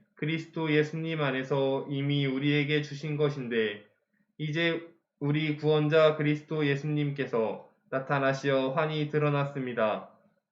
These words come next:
그리스도께서는 죽음을 폐지하시고 복음으로 생명과 불멸을 환히 보여주셨습니다.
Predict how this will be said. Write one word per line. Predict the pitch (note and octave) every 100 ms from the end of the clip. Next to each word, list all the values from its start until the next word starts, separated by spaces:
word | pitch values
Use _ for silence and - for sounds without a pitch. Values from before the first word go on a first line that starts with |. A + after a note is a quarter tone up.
| _ _ _ _ _ _ _ _ _ -
그리스도께서는 | D#3+ F3+ F3+ F3 E3+ F3 F3 D#3 D#3 D3+
죽음을 | D3+ D3+ D#3 D#3 D#3
폐지하시고 | F#3 E3+ E3+ D#3 D3 B2 A#2+ A2 F#2+ - _ _ _ _ -
복음으로 | D3+ E3+ E3+ E3 D#3+ D#3+
생명과 | D#3 F3+ F3+ E3+ E3 D#3+ D3+
불멸을 | D3 D3 D3+ C#3+ C#3+ C#3 C#3+
환히 | E3 D#3+ D#3
보여주셨습니다. | D3 D3+ C#3+ D#3 C#3+ C#3 C3 A#2 A2 G2 G2